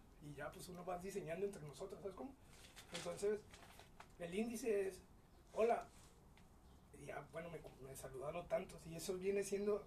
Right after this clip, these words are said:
entre letras, pues viene siendo el, el, la otra que no viene siendo rango. Entonces, ahí,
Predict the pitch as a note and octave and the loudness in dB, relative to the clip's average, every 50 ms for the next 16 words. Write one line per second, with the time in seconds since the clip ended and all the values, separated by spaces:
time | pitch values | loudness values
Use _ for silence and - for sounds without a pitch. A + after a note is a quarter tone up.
0 | - - - E3+ - D#3 E3 D#3+ F3 A3+ A#3 D4 D4+ D4 A3+ G#3+ F3+ F#3 G3 G#3 | -6 -10 -10 -8 -6 -6 -2 2 2 4 4 4 2 2 0 -2 -4 0 2 4
1 | G#3 G3+ G#3 G3+ G#3+ A3 G#3 G3+ F3+ D#3+ E3 E3 D#3 D#3 D#3 D#3 D#3+ D#3+ D3+ D3+ | 4 4 6 6 8 8 8 8 6 0 -4 -4 -4 -6 -8 -8 -6 -4 -4 0
2 | D3+ F3 F#3 - G3+ - - - E3+ F3 F3 E3+ E3+ F3+ F#3 F#3+ G3 - G#3+ G3 | 0 0 0 0 -2 -6 -4 -4 -4 -2 -2 0 0 2 2 2 2 2 2 0
3 | G3 F#3+ F#3+ G#3 G#3 G#3 G#3+ G#3+ G3+ - - - - - - - - - - - | 2 2 2 2 2 2 2 2 0 -2 -6 -14 -16 -18 -18 -18 -16 -14 -14 -14
4 | - - - - - - - - - - F3+ F3 F#3+ F#3 F3 A3 G#3 G3+ E3+ E3 | -14 -14 -12 -12 -14 -14 -16 -18 -14 -10 -4 -2 -2 2 2 4 6 6 4 4
5 | F3 F#3 F3+ | 2 -4 -8